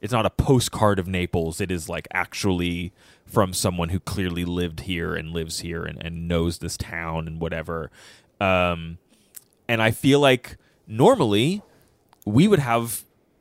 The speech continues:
some interesting, we, we would read in a lot of that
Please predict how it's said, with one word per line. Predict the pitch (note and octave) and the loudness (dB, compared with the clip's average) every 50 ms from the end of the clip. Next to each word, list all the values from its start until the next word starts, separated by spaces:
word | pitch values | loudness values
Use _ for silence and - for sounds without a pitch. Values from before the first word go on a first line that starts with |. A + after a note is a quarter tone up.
| _ _ _ _ - - | _ _ _ _ -12 -8
some | A#2 - C#3+ C3 C3 - | 0 0 0 0 0 -4
interesting, | B2 B2 B2+ C#3+ - - - D3 D3 D#3 D#3+ D#3+ D#3+ D#3 C3 _ _ _ _ _ | -4 2 2 2 2 4 0 0 0 0 -4 -6 -6 -8 -10 _ _ _ _ _
we, | B2 B2+ D3+ | 2 2 2
we | C#3+ C3 D3 E3+ | 2 4 4 6
would | F3+ F#3 D#3+ C#3+ C3 A#2+ A#2 | 6 6 4 2 -2 -2 2
read | C3 D#3 E3 D#3 C3+ | 4 4 4 6 4
in | C#3+ C#3+ C#3+ C#3 C#3 | 4 2 2 0 -2
a | - - G#2+ | 2 2 2
lot | G#2+ G#2 G2 F#2+ F#2+ E2 - _ | 2 4 2 0 0 -2 -2 _
of | G#2+ G2 F2+ F2 | -2 -2 -2 -4
that | F#2+ E2+ E2 E2 E2+ - | -4 -2 -2 -4 -4 -6